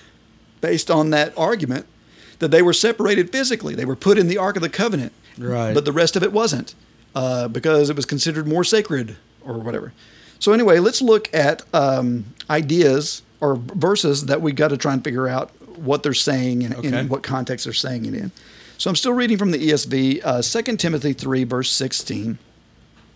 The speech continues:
Speaker 1: Uh, is a very popular verse. We all can quote it pretty much. It says, "All Scripture is breathed out by God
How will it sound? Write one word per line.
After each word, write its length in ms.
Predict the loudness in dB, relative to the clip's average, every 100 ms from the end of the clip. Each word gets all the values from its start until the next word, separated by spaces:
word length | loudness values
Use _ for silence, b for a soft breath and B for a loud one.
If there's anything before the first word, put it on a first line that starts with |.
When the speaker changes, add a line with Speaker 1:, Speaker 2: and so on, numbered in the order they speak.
| _ -20 -18 -6
Speaker 1:
Uh, 120 | -4 -2
is 100 | -4
a 40 |
very 200 | -2 -2
popular 380 | -2 -4 -2 -2
verse. 260 | 0 0
We 120 | 0 2
all 440 | 2 2 0 -2 -8 -12
can 140 | -10
quote 220 | -6 -4
it 100 | -4
pretty 160 | -4 -4
much. 320 | -2 -4 -6
It 80 | -6
says, 240 | -2 -2
"All 240 | 2 2 2
Scripture 480 | 0 -2 -2 -4 -2
is 180 | -4
breathed 480 | -4 -2 0 -2 -4
out 300 | -4 -4 -4
by 140 | -4 -4
God 480 | -4 -4 -4 -8